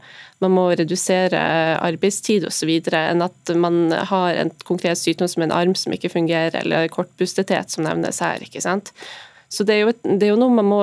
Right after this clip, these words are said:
eh, ta seg legge hver, hverdagen opp etter, og det har jo også W H O, altså Verdens helseorganisasjon, anbefalt da, at man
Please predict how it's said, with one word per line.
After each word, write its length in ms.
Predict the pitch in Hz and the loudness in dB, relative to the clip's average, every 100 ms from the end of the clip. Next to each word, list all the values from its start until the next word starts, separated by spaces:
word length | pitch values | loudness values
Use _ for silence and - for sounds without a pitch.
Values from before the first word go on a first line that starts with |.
| 190 | 2
eh, 840 | 170 - 180 208 202 190 190 190 185 - | 0 -2 -2 2 2 4 2 2 0 -2
ta 120 | 196 | -2
seg 100 | 190 | 0
legge 220 | 202 190 | 0 0
hver, 140 | 185 185 | 0 0
hverdagen 400 | - 190 202 180 | 0 0 2 0
opp 280 | - _ - | -2 _ -4
etter, 240 | - 185 | -2 0
og 80 | 185 | 2
det 100 | 190 | 2
har 140 | 214 196 | 2 0
jo 80 | |
også 320 | 190 - 190 180 | 0 0 0 0
W 600 | 180 190 - 202 190 185 | -2 -4 -2 0 0 0
H 60 | 196 | 0
O, 160 | 202 175 | 0 2
altså 220 | 180 185 | 0 -2
Verdens 240 | 185 185 | -2 -2
helseorganisasjon, 560 | 170 - 196 208 214 180 | -4 -4 -4 -4 -2 0
anbefalt 560 | 180 277 - 208 - - | 0 0 0 -2 -2 -4
da, 140 | - - | -4 -4
at 100 | 190 | 0
man 180 | 185 190 | 2 4